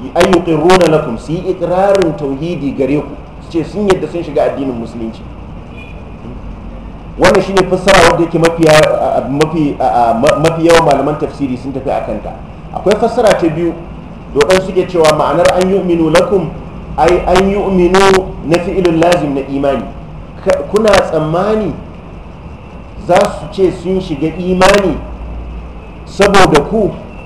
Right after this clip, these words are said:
bayan da saboda annabawansu da suka zo musu da ayoyi ba su yi imani ba, sai dan su sa-, sai dan ku sa-, sai, sai dan saboda ku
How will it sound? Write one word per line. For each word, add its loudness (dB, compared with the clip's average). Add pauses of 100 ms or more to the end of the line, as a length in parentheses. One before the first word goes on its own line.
(520)
bayan 4
da 6
saboda 4
annabawansu 4
da 0
suka -4
zo 0
musu -2
da 0
ayoyi 4
ba 0
su -8
yi -4
imani 2
ba, 0
sai 2
dan 4
su -4
sa-, -2
sai -2
dan 2
ku -4
sa-, -2
sai, -4
sai 0
dan 2
saboda -2
ku -8